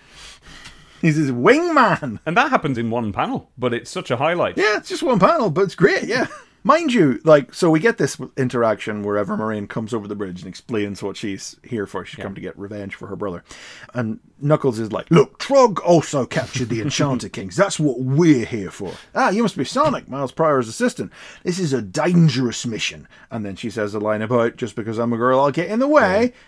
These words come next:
Speaker 1: And then Knuckles responds to that. Actually, it's more like he says to Tails out of the corner of his
Speaker 2: Yeah.
Speaker 1: mouth, "Sensitive or what?" Which is another way of writing, "Women, am I right, folks?"
Speaker 2: <laughs>
Speaker 1: Uh, so, yeah, like, big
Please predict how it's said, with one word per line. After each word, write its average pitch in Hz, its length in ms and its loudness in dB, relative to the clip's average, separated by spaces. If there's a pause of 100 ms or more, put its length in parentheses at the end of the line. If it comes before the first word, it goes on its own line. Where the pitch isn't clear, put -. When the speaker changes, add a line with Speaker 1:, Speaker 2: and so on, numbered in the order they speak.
(140)
Speaker 1:
And 123 100 0
then 123 80 2
Knuckles 143 340 2
responds 127 500 -2
to 113 100 -10
that. 98 240 -4
Actually, 101 300 -8
it's - 220 -20
more 107 220 -6
like 95 160 -10
he 107 60 -10
says 98 260 -10
to 110 80 -16
Tails 107 380 -6
out 107 100 -4
of 104 60 -8
the 104 80 -8
corner 113 320 -4
of 98 60 -6
his 190 100 -8
Speaker 2:
Yeah. 120 60 -4
Speaker 1:
mouth, 110 200 -6 (440)
"Sensitive 120 760 -6
or 110 220 -2
what?" - 500 -4 (220)
Which 120 180 -6
is 110 140 -2
another 113 320 2
way 107 180 0
of 98 140 -4
writing, 113 420 -2 (280)
"Women, 147 580 6
am 127 100 4
I 117 100 4
right, 143 280 4
folks?" 214 500 4
Speaker 2:
<laughs> - 40 -18 (640)
Speaker 1:
Uh, 117 200 -2
so, 123 340 2
yeah, 113 200 -2
like, 104 260 -6 (260)
big 123 640 6